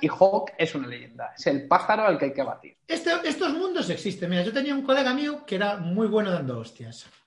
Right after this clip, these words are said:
Speaker 2: Muy bueno dando hostias. Y le encantaba dar hostias. Entonces preguntó quién eran de Coruña los que mejor hostias daban. Y le dijeron que eran unos tíos que se llamaban los gemelos coreanos, que paraban en una whiskería.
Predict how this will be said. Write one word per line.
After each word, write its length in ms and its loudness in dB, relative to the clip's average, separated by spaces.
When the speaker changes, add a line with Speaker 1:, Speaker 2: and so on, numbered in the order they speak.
Speaker 2:
Muy 180 -4
bueno 220 0
dando 220 -2
hostias. 340 -14
Y 560 4
le 100 2
encantaba 380 4
dar 100 2
hostias. 300 -4
Entonces 260 0
preguntó 580 2
quién 220 4
eran 380 -2
de 160 -8
Coruña 420 2
los 180 -8
que 140 -8
mejor 420 -2
hostias 320 -2
daban. 460 0
Y 80 0
le 80 4
dijeron 300 2
que 80 2
eran 120 4
unos 140 2
tíos 160 0
que 60 -8
se 40 0
llamaban 200 6
los 140 2
gemelos 380 2
coreanos, 560 -2
que 140 0
paraban 380 4
en 100 2
una 200 6
whiskería. 640 0